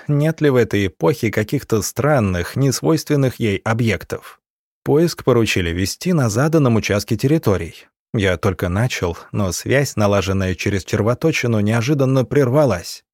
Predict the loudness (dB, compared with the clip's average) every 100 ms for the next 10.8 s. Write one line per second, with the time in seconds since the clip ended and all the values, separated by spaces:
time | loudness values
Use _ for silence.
0 | _ -2 -2 0 0 2 2 0 -2 -8
1 | -18 _ _ -8 0 2 4 2 2 2
2 | 2 2 2 2 0 2 2 2 2 2
3 | 2 0 -2 -4 -2 0 0 0 -2 0
4 | 2 2 0 0 2 2 2 2 2 2
5 | 2 0 -6 -12 -12 -16 _ _ _ _
6 | -4 -2 -2 -4 -6 -2 -2 -2 -2 0
7 | 2 2 2 0 -2 0 0 2 2 0
8 | 0 0 -2 -4 -12 _ _ _ _ 0
9 | 2 2 0 0 0 -2 _ -4 -2 -2
10 | -4 -2 -2 -2 -4 -4 -6 -10